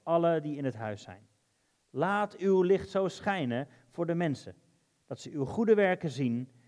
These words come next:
en uw Vader die in de hemelen is, verheerlijken." Zout en licht. Dit is wat Jezus over jou en mij zegt tegen de mensen om zich heen. Weet je niet dat je dit bent? Zout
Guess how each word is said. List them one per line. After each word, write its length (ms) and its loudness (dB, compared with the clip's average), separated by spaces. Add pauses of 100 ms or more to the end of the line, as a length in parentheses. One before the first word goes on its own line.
(140)
en 120 -6
uw 120 -4
Vader 480 0
die 120 -2
in 100 -4
de 80 0
hemelen 460 -4
is, 340 -18 (340)
verheerlijken." 640 -6 (720)
Zout 720 -4 (440)
en 200 -2
licht. 520 -6
Dit 220 -10
is 60 -20
wat 160 -10
Jezus 380 -4
over 280 -6
jou 400 -8
en 160 -8
mij 300 -4
zegt 280 -12
tegen 200 -12
de 80 -6
mensen 340 -8
om 120 -10
zich 180 -16
heen. 160 -16 (340)
Weet 280 -4
je 80 2
niet 160 0
dat 160 -2
je 100 -2
dit 160 -6
bent? 380 -6 (320)
Zout 500 -6